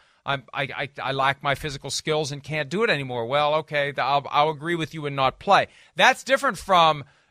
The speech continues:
not being able to find a doctor anywhere that will sign the paperwork. We went through this with Mike White. He went to ten different doctors trying to get somebody to say, "I'll clear you to play with a rib that may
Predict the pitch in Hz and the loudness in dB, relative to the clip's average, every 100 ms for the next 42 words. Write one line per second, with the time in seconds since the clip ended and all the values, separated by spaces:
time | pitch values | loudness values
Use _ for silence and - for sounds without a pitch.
0 | - 143 180 - 190 175 170 156 - 156 | -8 -2 0 -2 -6 -2 -4 -4 -4 -4
1 | 143 131 139 127 120 139 180 123 120 123 | -4 0 0 0 -4 -6 -4 -2 -4 -4
2 | 113 - 120 123 131 143 208 220 208 120 | -10 -8 -4 -4 -6 -6 -4 -2 -4 -6
3 | 87 143 160 175 180 170 - 160 165 180 | -8 -8 -8 -8 -8 -8 -8 -4 0 0
4 | - 170 214 160 _ _ 165 196 - 156 | 2 4 4 2 _ _ -4 -4 -4 -8
5 | - 196 185 190 180 190 226 190 156 175 | -4 -2 -4 -4 2 4 4 -2 -4 -2
6 | 170 170 - 185 180 190 175 160 190 165 | -2 -4 -4 0 0 0 -6 -2 2 2
7 | - _ _ _ - 147 165 - 175 185 | 0 _ _ _ 2 4 4 0 -2 0
8 | 196 196 180 - 208 226 151 98 _ _ | 2 0 -4 2 6 6 6 -2 _ _
9 | _ 160 165 156 160 175 143 156 160 156 | _ -2 0 0 2 2 2 -4 2 2
10 | 147 | 2